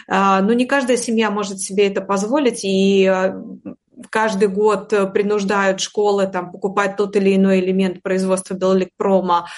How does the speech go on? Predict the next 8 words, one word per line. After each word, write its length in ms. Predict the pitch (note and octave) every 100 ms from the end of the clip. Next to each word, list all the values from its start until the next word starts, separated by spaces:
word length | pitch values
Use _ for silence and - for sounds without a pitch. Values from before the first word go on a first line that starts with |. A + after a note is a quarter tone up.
| - - -
а, 300 | F#3+ G3 G3
как 280 | G#3 F#3+
в 140 | F#3+ -
качестве 380 | G#3+ G3+ - G3+
обязательного 1200 | F#3+ G3 G#3 G3 F#3 F#3 F#3 F3+ F3+ F3+ F3 F3
элемента 720 | G3 G3 F#3+ F#3 F3 F3+ F3
школьной 440 | - - F#3+ F3+ F#3
формы. 600 | - D#4 D4 C4 A#3+